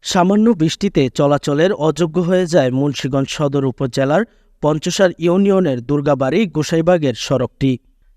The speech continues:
টানা বর্ষণে আধা কিলোমিটারের রাস্তার বেশিরভাগই খানাখন্দে ভরে গেছে।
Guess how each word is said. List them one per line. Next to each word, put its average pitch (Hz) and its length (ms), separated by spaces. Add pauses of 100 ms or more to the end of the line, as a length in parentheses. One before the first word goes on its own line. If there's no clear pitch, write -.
(120)
টানা 180 220
বর্ষণে 170 460
আধা 139 260
কিলোমিটারের 139 720
রাস্তার 143 400
বেশিরভাগই 160 640
খানাখন্দে 139 680
ভরে 127 280
গেছে। 120 360